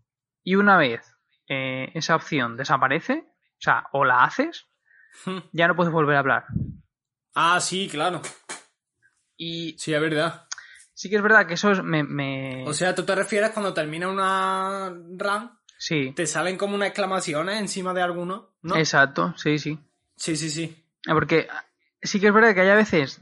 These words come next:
Speaker 1: eh, bueno, de hecho, me pasó en algún momento que sin querer, por como yo juego y donde yo juego,
Speaker 2: <clears throat>
Speaker 1: eh, a-,
Speaker 2: Sí.
Speaker 1: sin querer le di a la A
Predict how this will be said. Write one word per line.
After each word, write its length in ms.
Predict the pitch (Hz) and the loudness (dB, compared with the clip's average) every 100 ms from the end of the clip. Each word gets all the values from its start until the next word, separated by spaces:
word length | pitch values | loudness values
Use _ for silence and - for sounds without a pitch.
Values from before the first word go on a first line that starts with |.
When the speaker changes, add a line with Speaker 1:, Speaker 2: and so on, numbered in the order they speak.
| _ | _
Speaker 1:
eh, 220 | 139 127 | -6 -4
bueno, 240 | 123 151 120 | 0 0 0
de 100 | 113 | -2
hecho, 340 | - 165 - - | -4 -2 -2 -6
me 240 | 139 131 | -10 -4
pasó 400 | 131 - 165 208 | -2 0 0 0
en 120 | 196 | 0
algún 240 | 139 135 143 | 2 2 0
momento 500 | 147 160 156 202 196 | 0 0 0 -2 -2
que 260 | - 151 - - - | -2 -2 -2 -18 -4
sin 240 | 190 175 | 0 2
querer, 500 | 160 156 196 208 - _ _ _ _ _ - | 4 4 4 2 -6 _ _ _ _ _ -4
por 400 | 139 127 120 _ | 0 0 -2 _
como 320 | - 135 135 | -6 -2 0
yo 220 | 135 165 165 | 2 2 2
juego 440 | - 143 113 151 | 4 4 4 2
y 180 | 123 120 | 0 -2
donde 340 | 127 123 123 | -6 -6 -6
yo 160 | 123 147 | -2 -2
juego, 540 | 151 170 170 196 202 | 2 2 2 2 -2
Speaker 2:
<clears throat> 40 | - | -6
Speaker 1:
eh, 220 | 165 147 | -4 0
a-, 200 | 113 - - | -2 -4 -8
Speaker 2:
Sí. 180 | 156 | -4
Speaker 1:
sin 120 | 165 165 | -2 0
querer 320 | 180 202 196 | 4 6 6
le 160 | 175 | 6
di 160 | 156 175 | 6 6
a 80 | 156 | 6
la 320 | 123 117 120 | 6 4 0
A 140 | 123 | -4